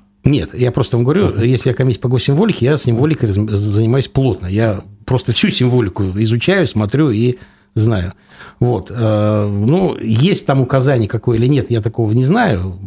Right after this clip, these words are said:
Speaker 1: поэтому врать
Speaker 2: Поэтому я
Speaker 1: здесь
Speaker 2: тоже
Speaker 1: не
Speaker 2: говорю,
Speaker 1: буду.
Speaker 2: мы не можем
Speaker 1: Да.
Speaker 2: подтвердить.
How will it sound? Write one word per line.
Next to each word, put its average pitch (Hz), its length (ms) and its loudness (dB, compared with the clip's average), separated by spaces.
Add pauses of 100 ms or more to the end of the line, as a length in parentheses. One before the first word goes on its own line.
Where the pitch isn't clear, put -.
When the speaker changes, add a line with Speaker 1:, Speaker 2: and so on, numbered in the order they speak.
Speaker 1:
поэтому 104 380 0
врать 113 200 2
Speaker 2:
Поэтому 135 80 2
я 135 40 2
Speaker 1:
здесь - 40 -8
Speaker 2:
тоже 156 120 4
Speaker 1:
не - 20 0
Speaker 2:
говорю, 110 160 2
Speaker 1:
буду. 113 80 2
Speaker 2:
мы 117 80 4
не 131 80 2
можем 107 260 0
Speaker 1:
Да. 123 100 2
Speaker 2:
подтвердить. 95 400 -4